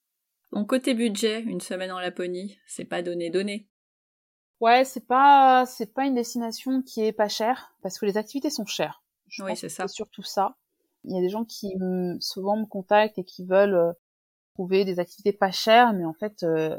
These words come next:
Speaker 2: il y a,
Speaker 1: Il y en a pas.
Speaker 2: il y a pas, quoi, parce que moi, je dis toujours, si tu trouves, euh, du... une sortie en traîneau pas chère, pose-toi la
Speaker 1: Il y a un
Speaker 2: question du
Speaker 1: problème.
Speaker 2: traitement des chiens, parce que
Speaker 1: Ouais.
Speaker 2: faut bien les nourrir, faut bien les soigner,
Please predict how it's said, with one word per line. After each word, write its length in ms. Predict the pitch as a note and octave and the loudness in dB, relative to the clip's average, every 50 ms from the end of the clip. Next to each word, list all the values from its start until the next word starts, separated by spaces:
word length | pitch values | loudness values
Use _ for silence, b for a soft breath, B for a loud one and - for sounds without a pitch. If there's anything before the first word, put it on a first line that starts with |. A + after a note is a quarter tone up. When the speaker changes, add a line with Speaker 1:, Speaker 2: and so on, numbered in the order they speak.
| - - | -8 -14
Speaker 2:
il 140 | - E3 D#3+ | -18 -12 -8
y 40 | - | -6
a, 20 | E3+ | -6
Speaker 1:
Il 60 | D#3 | -6
y 20 | |
en 40 | D#3+ | -6
a 20 | D#3+ | 0
pas. 200 | E3+ G#3 - - | 0 0 2 2
Speaker 2:
il 60 | F3+ F#3 | -2 -4
y 40 | |
a 60 | F3+ - | -6 0
pas, 260 | - G#3 G3+ G#3+ A#3 A3+ | 4 4 6 6 4 2
quoi, 220 | - F3+ E3+ D#3+ - | -2 -6 -6 -6 -6
parce 220 | E3+ D#3+ - - | -10 -14 -14 -18
que 300 | - - F3 E3 E3 E3 - _ _ _ _ _ G#3 | -12 -8 -6 -4 -4 -6 -8 _ _ _ _ _ 0
moi, 100 | G#3 A3 | 0 0
je 60 | G#3 | 0
dis 100 | G#3+ G#3 | -2 -4
toujours, 300 | - A3 G#3 A3+ C4+ C4 | -6 -6 -2 0 0 0
si 200 | - B3 G#3 - | -2 -6 -8 -8
tu 120 | - - - | -12 -18 -16
trouves, 240 | - - C4 A#3+ A3+ | -4 -4 0 4 6
euh, 220 | G3 G3 F#3+ F#3 | 6 8 8 6
du... 800 | F3+ F#3 G3 F3+ F3+ F3+ F3+ F3 F3 F3 F3 F3 F3 F3 E3+ - | 4 0 -6 -8 -6 -4 -4 -4 -6 -6 -6 -6 -6 -6 -8 -6
une 120 | - F#3 F#3 | -6 -8 -6
sortie 300 | - A#3+ - - - B3+ | -6 -8 -10 -6 -4 -4
en 60 | A#3 G3 - - _ _ _ _ | -4 -4 -6 -10 _ _ _ _
traîneau 260 | A#3 A3+ A3+ A#3 A#3+ A#3+ | -4 0 2 4 2 4
pas 200 | A#3+ - G3 G3 | 4 2 2 2
chère, 440 | - - A3+ G#3+ A3+ B3+ C#4 - A3 - _ _ _ _ _ _ | 2 2 4 6 6 6 6 4 2 -2 _ _ _ _ _ _
pose-toi 300 | _ G3+ - - B3+ B3 | _ -6 -2 2 4 4
la 40 | A3+ | 4
Speaker 1:
Il 80 | A3 - | 2 0
y 40 | G#3+ | -2
a 60 | G#3 | -2
un 20 | |
Speaker 2:
question 140 | G3+ - B3+ | 0 0 0
du 60 | F#3+ - | 2 2
Speaker 1:
problème. 160 | F3+ - - | 0 -2 -2
Speaker 2:
traitement 240 | F3 F#3 A3 A3 A3 | -2 -2 -2 2 2
des 100 | A3+ A3+ | 2 2
chiens, 320 | - - G#3 G3 A3+ B3+ - | 2 0 -2 -4 -4 -4 -4
parce 180 | F#3+ F3+ - - | -6 -6 -6 -8
que 140 | - F#3+ F3+ | -6 -2 0
Speaker 1:
Ouais. 240 | F3 F3 E3+ E3+ | 0 2 2 2
Speaker 2:
faut 360 | E3+ E3+ E3 D#3+ E3 D#3+ E3 - _ _ _ | 2 2 2 2 2 0 -2 -4 _ _ _
bien 160 | F#3 G3+ A3 | -8 -4 -2
les 100 | A#3+ A#3+ | 0 0
nourrir, 380 | A3+ A#3 A3+ A3 G#3 A#3 B3+ B3 | 0 2 2 2 2 2 2 2
faut 80 | - G#3+ | 0 -6
bien 180 | F#3+ G3 G#3+ A3 | -6 -4 -4 -2
les 100 | A3+ A3+ | -2 -4
soigner, 560 | - - B3 A3+ A3 G#3+ G#3+ A3+ B3+ C4+ | -2 -2 0 0 0 0 0 0 0 0